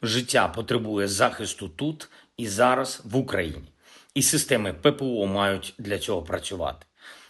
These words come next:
Я хочу подякувати всім партнерам, які це розуміють і які допомагають нам із розвитком повітряного щита.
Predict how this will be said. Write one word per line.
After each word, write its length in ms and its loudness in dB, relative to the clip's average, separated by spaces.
Я 340 4
хочу 280 -4
подякувати 580 0
всім 280 -4
партнерам, 520 -2
які 280 -4
це 200 -2
розуміють 800 -2
і 80 -4
які 300 0
допомагають 720 0
нам 320 -2
із 200 -2
розвитком 720 2
повітряного 600 -6
щита. 480 -6